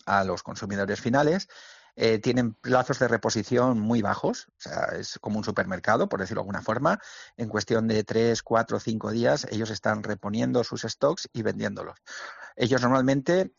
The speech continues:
eh, fijan precio de acuerdo al coste de reposición, lo que les va a costar reponer. Y detrás de esa cadena de suministro,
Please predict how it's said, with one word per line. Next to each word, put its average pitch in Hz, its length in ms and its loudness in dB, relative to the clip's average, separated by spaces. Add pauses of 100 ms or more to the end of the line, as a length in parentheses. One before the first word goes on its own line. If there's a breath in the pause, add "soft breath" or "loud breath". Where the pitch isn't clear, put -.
eh, 127 280 2
fijan 127 340 2
precio 147 420 2
de 139 80 4
acuerdo 117 280 2
al 123 80 2
coste 117 240 0
de 113 60 4
reposición, 104 760 -4
lo 110 120 -6
que 107 100 -6
les 107 140 -2
va 117 60 2
a - 40 -4
costar 110 320 0
reponer. 104 420 -4 (560 loud breath)
Y 117 440 2
detrás 123 460 2
de 165 180 4
esa 160 240 2
cadena 156 360 4
de 147 80 2
suministro, 147 580 0